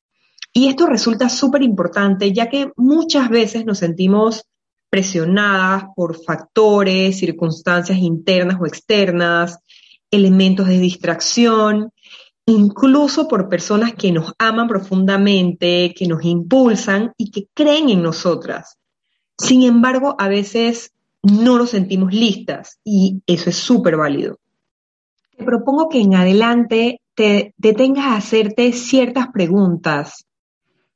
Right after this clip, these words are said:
¿Estoy lista para iniciar esto? ¿Qué me hace feliz a mí? ¿Qué quiero yo? ¿Qué me mueve? Es por eso que para este primer episodio quiero profundizar en este tema,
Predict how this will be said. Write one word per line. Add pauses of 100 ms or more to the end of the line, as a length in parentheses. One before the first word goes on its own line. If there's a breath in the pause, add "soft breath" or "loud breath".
(640)
¿Estoy
lista
para
iniciar
esto? (1300)
¿Qué
me
hace
feliz
a
mí?
¿Qué
quiero
yo?
¿Qué
me
mueve? (1200)
Es
por
eso
que
para
este
primer
episodio
quiero
profundizar
en
este
tema,